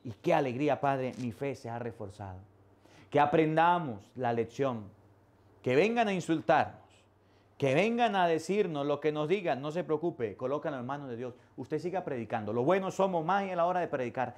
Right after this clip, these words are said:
Siga mandando el evangelio. Aunque lo traten de loco,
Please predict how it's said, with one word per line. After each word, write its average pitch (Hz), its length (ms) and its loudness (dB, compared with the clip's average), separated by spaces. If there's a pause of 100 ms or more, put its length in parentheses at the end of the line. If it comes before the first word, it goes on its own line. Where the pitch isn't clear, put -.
(160)
Siga 214 340 4
mandando 185 320 2
el 175 80 2
evangelio. 131 540 -2 (180)
Aunque 156 300 4
lo 160 100 4
traten 202 320 4
de 170 100 4
loco, 160 420 4